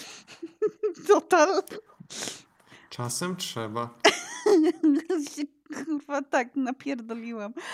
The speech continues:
Speaker 1: Ale, ale dowiedziałam się, że tam nadal jest burdel i, i, i nie jest lepiej, wręcz przeciwnie, jest coraz gorzej i,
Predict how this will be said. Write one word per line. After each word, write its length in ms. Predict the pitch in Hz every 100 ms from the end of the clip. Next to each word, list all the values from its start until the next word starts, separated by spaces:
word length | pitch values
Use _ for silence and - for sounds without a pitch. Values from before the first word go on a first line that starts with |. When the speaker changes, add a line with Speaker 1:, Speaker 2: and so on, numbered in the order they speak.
| - 330
Speaker 1:
Ale, 600 | - 226 220 220 220 233 208 139
ale 220 | 214 254
dowiedziałam 520 | 247 233 254 254 254
się, 140 | 262 277
że 120 | 285
tam 260 | 285 330 381
nadal 280 | 403 294
jest 220 | 254 214 202
burdel 480 | 196 196 196 208 202
i, 40 |
i, 580 | 214 196 - 208 - 151
i 40 |
nie 160 | 226 226
jest 200 | 214 214
lepiej, 300 | 220 190 214
wręcz 240 | 202 208 220
przeciwnie, 420 | 220 214 208 214
jest 140 | 190
coraz 280 | - 208 208
gorzej 840 | 208 196 185 170 165 170 165 - 175
i, 380 | 175 170 175